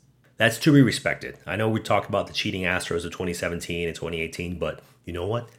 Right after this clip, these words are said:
There's, like, th-, only three or four players left from that team now with the Houston Astros. Most of these guys weren't even around when all that cheating went on. This, they're just genuinely that good of a team,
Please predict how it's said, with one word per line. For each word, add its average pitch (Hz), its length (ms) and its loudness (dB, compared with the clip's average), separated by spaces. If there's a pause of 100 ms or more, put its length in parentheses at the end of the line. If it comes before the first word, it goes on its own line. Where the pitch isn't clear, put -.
(340)
There's, 139 220 4
like, - 380 -2
th-, 92 160 -8 (120)
only 123 360 2
three 110 260 -2
or 123 60 2
four 120 200 2
players 90 360 0
left 87 320 -2
from 76 180 -8
that 71 200 -2
team 78 480 -8 (420)
now 82 380 0
with 76 160 -6
the 87 80 -4
Houston 76 260 -4
Astros. 76 440 -6
Most 127 240 2
of 135 40 2
these 101 120 0
guys 78 280 -2
weren't 85 260 -4
even 78 100 -8
around 78 640 -2 (220)
when 76 200 -4
all 73 200 0
that 71 160 -4
cheating 82 280 -4
went 67 160 -6
on. 67 220 -8
This, 92 200 -4
they're 98 220 0
just 87 260 0
genuinely 90 840 -4
that 78 400 0
good 85 180 -4
of 71 80 -8
a 82 60 -14
team, 87 440 -6